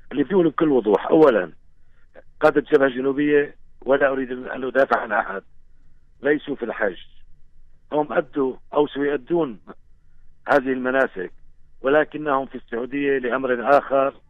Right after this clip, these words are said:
يتعلق بالجبهة الجنوبية بعد التطورات الأخيرة التي حدثت. لا يريدون الغرب، أمريكا، غرفة الملك لا تريد أبدًا أي تقدم باتجاه دمشق. هي تعرف تمامًا أن هذا الأمر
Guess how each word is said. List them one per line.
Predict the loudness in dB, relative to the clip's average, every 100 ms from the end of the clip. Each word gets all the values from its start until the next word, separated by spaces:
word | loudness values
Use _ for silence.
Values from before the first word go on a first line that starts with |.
| -20 -20 -10 -6
يتعلق | 0 0 0 -4
بالجبهة | -4 -2 0
الجنوبية | -4 -4 -8 -6 -4 -4 -6 -18 -20 -20 -18 0
بعد | 2 2
التطورات | -6 -4 -2 0 0 -2
الأخيرة | -8 -8 -4 -4
التي | -4 -10 -6 -6 -4
حدثت. | -6 -8 -10 -16 -16 -16 -18 -18 -20 -20 -20 -20 -18 -4
لا | 4 4
يريدون | 4 0 -2 0 0 -2 -12 -20 -20 -10 -4
الغرب، | 2 2 2 -2
أمريكا، | -6 -2 -4 -2 -4 -6 -18 -2
غرفة | -2 -2 -6
الملك | 2 4 4 4
لا | 2 2
تريد | 2 0 0
أبدًا | 0 0 4 2 0 -14 -20 -20 0 2
أي | 4
تقدم | 0 -2 -4 2 0
باتجاه | 0 -8 2 4 4
دمشق. | 2 -2 -2 -4 -20 -20 -20 -20 -20 -4
هي | -2 2
تعرف | 4 2 0
تمامًا | -6 -4 -4 -6 -10 -20 -20 -20 -20 -20 -14
أن | -4
هذا | 2 2 2 -2
الأمر | -4 -4 -6